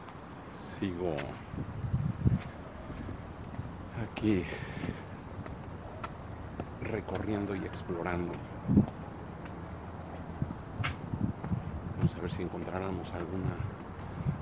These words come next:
puerta abierta. Sería demasiada suerte. Ahorita intentamos.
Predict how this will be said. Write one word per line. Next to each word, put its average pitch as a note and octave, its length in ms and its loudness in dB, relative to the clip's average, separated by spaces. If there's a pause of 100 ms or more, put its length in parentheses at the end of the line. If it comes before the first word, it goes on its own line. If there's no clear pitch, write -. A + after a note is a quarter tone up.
(160)
puerta F2+ 320 6
abierta. F#2+ 540 2 (1300)
Sería F2 180 4
demasiada F2+ 520 4
suerte. F#2+ 300 0 (3000)
Ahorita - 180 -4
intentamos. D#2 680 -6